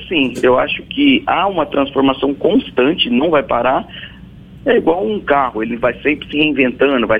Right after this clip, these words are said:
sempre trazendo uma melhoria dentro dele, melhoria por fora dele, estética ou usualmente.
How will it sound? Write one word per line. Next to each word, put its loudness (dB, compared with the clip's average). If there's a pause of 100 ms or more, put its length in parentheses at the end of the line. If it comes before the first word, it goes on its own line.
sempre -14
trazendo 2
uma 2
melhoria 4
dentro -2
dele, 2
melhoria 2
por -4
fora 0
dele, 0
estética 0
ou 2 (260)
usualmente. -2